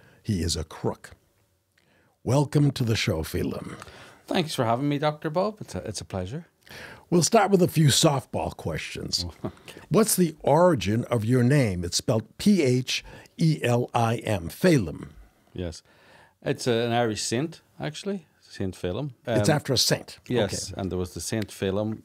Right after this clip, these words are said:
Speaker 2: uh, Aer Lingus aircraft, which crashed in nineteen sixty-three. Anyway, it's a, it's a, funny, it's an unusual name even in Ireland, actually. There's, you know, it's, it's unusual, but there's a few of us around in the world, you know.
Speaker 1: Well, you mentioned Ireland, so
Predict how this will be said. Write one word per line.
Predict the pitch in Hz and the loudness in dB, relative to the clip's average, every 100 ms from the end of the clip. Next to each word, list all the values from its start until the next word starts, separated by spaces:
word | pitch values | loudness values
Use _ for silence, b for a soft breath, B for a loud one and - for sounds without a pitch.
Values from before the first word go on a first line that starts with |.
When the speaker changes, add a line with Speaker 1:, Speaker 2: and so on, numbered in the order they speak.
| - | -12
Speaker 2:
uh, | 107 92 85 - - - - - - | -6 -4 -6 -10 -20 -20 -18 -16 -8
Aer | 117 104 | -4 -2
Lingus | 101 98 95 - | -2 -2 -4 -4
aircraft, | 104 - 123 123 - | -4 -2 -4 -6 -8
which | 98 - | -12 -10
crashed | - 107 127 - | -8 -8 -8 -10
in | 117 | -8
nineteen | 117 117 131 | -6 -6 -8
sixty-three. | - 131 - 139 139 147 B B | -10 -10 -10 -8 -10 -10 B B
Anyway, | 123 117 117 | 2 2 2
it's | 143 - | -2 0
a, | 131 117 - B B | 0 0 -2 B B
it's | 143 156 | -2 0
a, | 165 - B - | -4 -6 B -6
funny, | - 156 | 0 0
it's | 131 | 0
an | 143 | 0
unusual | 156 175 143 135 | 2 2 2 0
name | 113 110 107 | 0 0 -2
even | 101 101 | -4 -2
in | 87 | -2
Ireland, | 78 78 78 76 - | -2 -2 -4 -6 -8
actually. | 87 - 78 76 | -10 -10 -10 -8
There's, | 78 | -10
you | - 87 | -8 -6
know, | 80 73 | -6 -6
it's, | 80 - - | -10 -12 -14
it's | 92 | -8
unusual, | 104 95 90 87 - 78 | -4 -4 -2 -4 -4 -8
but | 78 104 | -8 -6
there's | 135 | -6
a | 165 | -4
few | 214 202 | -2 -2
of | |
us | 131 | -2
around | 107 92 87 | -2 -2 -2
in | 85 | -4
the | 90 | -4
world, | 85 76 80 - | -4 -4 -8 -10
you | 78 | -12
know. | 90 113 B B | -10 -12 B B
Speaker 1:
Well, | - | 0
you | 170 | 4
mentioned | 208 202 196 | 4 4 2
Ireland, | 185 180 120 107 | 2 0 -2 -4
so | 101 139 | -2 0